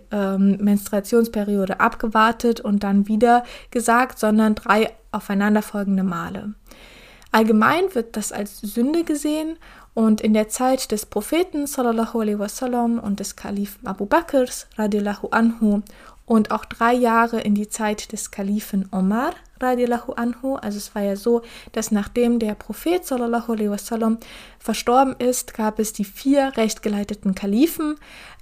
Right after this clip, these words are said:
die eben die Nachfolge übernahmen. Und das war zuerst Abu Bakr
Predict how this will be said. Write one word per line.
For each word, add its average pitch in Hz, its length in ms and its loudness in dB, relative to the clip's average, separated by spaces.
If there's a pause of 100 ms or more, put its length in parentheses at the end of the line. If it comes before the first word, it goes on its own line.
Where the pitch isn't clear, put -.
(120)
die 233 300 0
eben 214 400 4
die 202 160 -2
Nachfolge 240 1120 2
übernahmen. 208 640 2
Und 208 200 -2
das 202 280 -8
war 208 200 -2
zuerst - 640 -4
Abu 190 180 -6
Bakr 269 460 0